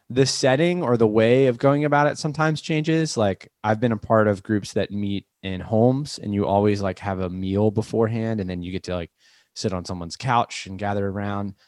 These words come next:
that way. Or, you know, you have the very, like, we all have kind of the very stiff ch-, church chairs and we sit around in a circle at church, or, um, you know,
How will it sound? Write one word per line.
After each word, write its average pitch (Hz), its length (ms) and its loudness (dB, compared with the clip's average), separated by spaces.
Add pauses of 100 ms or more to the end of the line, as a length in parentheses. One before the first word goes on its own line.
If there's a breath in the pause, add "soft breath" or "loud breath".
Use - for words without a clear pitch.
(160)
that 110 240 -4
way. 110 460 -2
Or, 101 480 0 (340)
you 110 140 -4
know, 92 300 -4
you 110 140 2
have 107 120 2
the 107 80 0
very, 101 580 2
like, 92 240 -6
we 104 140 0
all 98 180 6
have 95 320 -2
kind 95 220 -6
of 90 120 -10
the 92 140 -6
very 92 280 -4
stiff - 340 -8
ch-, - 220 -8 (180)
church - 320 -4
chairs 101 400 -2
and 95 80 -10
we 87 60 -12
sit - 180 -6
around 101 240 0
in 90 100 -6
a 85 60 -10
circle 110 420 0
at 90 80 -6
church, - 540 4
or, 95 320 -4 (500 soft breath)
um, 95 500 -2 (480)
you 113 160 -4
know, 95 360 -2